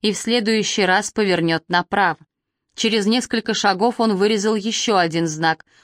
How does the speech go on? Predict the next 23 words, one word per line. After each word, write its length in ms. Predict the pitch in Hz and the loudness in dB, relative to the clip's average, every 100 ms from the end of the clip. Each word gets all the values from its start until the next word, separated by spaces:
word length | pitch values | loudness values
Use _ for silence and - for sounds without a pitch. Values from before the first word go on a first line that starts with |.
| _ - | _ -4
Тут 200 | 269 254 | -2 2
развилка 640 | 226 196 180 220 220 220 | 0 0 -2 -2 -2 -4
предлагала 640 | 208 196 185 185 185 180 | -2 0 2 2 2 2
идти 440 | 180 196 - - 208 | 0 -4 -8 -2 0
не 140 | 180 | 0
только 440 | - 180 170 233 226 _ | 0 -2 0 -4 -4 _
вправо 500 | - - 226 220 214 | -20 -2 2 2 0
и 200 | - 220 | -2 -4
влево, 420 | 208 220 220 220 - _ - | -2 0 0 -2 -8 _ -2
но 260 | 202 196 | 2 2
и 100 | 233 | 0
прямо. 460 | 233 247 180 151 147 _ _ _ _ - | 0 0 0 -2 -8 _ _ _ _ 0
Он 200 | 262 302 | 4 4
повернул 500 | 302 277 285 285 285 | 2 0 2 4 4
направо, 600 | 285 285 202 165 147 151 - _ _ | 2 2 2 2 0 -6 -14 _ _
вырезал 600 | 175 185 196 208 233 226 - | -2 2 2 2 -2 -4 -6
X. 380 | 160 - - - _ _ _ _ _ | -8 -8 -18 -20 _ _ _ _ _
Мейзер 460 | 202 220 247 233 254 | 0 2 2 0 0
поправил 600 | 220 190 208 190 185 180 | 0 2 2 2 2 0
на 140 | 180 | 0
груди 360 | 180 180 170 226 | 0 0 -2 -2
кожаный 480 | - 190 185 185 | 0 0 2 0
доспех, 600 | 180 185 - - 170 - | 0 -2 -2 -2 -2 -2